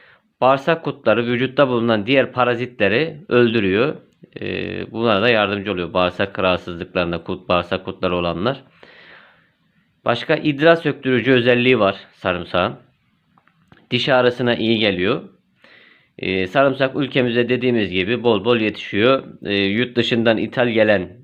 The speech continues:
e, sarımsaklar yerine ülkemizin sarımsaklarını kullanmakta, hatta her şeyde ülkemizin malını kullanmakta fayda var. Ne diyoruz? Yerli malı, yurdun malı, herkes onu kullanmalı. Kendi çiftçimizin ürettiğini kullanalım ki kendi çiftçimiz kazansın.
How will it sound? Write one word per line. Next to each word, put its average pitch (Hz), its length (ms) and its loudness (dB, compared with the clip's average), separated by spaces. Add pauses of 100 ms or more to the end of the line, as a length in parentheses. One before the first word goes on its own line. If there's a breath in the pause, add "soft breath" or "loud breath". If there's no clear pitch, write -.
e, 90 520 0
sarımsaklar 113 680 0
yerine 101 340 0
ülkemizin 107 800 -2 (440 loud breath)
sarımsaklarını 104 760 -2
kullanmakta, 92 840 -2 (180 loud breath)
hatta 117 380 0
her 139 160 0
şeyde 98 360 -4
ülkemizin 113 760 -2 (240 soft breath)
malını 104 360 -2
kullanmakta 98 560 0
fayda 104 320 0
var. 131 220 2
Ne 127 180 0
diyoruz? 107 420 -4 (340 loud breath)
Yerli 127 280 2
malı, 123 280 2
yurdun 117 300 0
malı, 117 480 2 (100)
herkes 117 360 -2
onu 123 200 -4
kullanmalı. 107 720 0 (500 loud breath)
Kendi 127 340 -4
çiftçimizin 123 540 -2
ürettiğini 120 540 2
kullanalım 98 580 0
ki 156 420 -6
kendi 127 280 -2
çiftçimiz 98 440 -4
kazansın. 92 640 -4